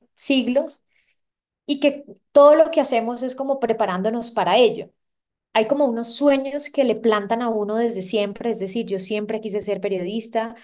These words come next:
eh, Dios me dio la oportunidad de sentir pasión por la actuación y trabajo todos los días para ello, pero en función del ob-, del, del propósito que yo siento que, que quiero conseguir,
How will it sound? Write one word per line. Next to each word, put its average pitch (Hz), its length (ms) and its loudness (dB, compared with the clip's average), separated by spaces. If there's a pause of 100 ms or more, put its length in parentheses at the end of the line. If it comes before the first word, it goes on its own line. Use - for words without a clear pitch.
(360)
eh, 202 200 2
Dios 196 220 2
me 202 140 -4
dio 208 140 2
la 208 80 2
oportunidad 190 720 -8
de 185 140 -4
sentir 190 720 -4
pasión 208 460 -2
por 208 180 -4
la 208 100 2
actuación 196 520 -2
y 254 80 -6
trabajo 202 360 0
todos 220 160 -2
los 214 100 -2
días 185 200 -4
para 214 180 -2
ello, 196 240 -4
pero 240 380 2 (340)
en 226 140 -4
función 226 560 -2
del 269 160 4
ob-, 277 220 0
del, 208 400 -4
del 208 240 -2
propósito 247 580 2
que 262 100 0
yo 214 100 0
siento 240 420 -6
que, 233 480 -2
que 214 140 -6
quiero 214 340 -2
conseguir, 247 720 -4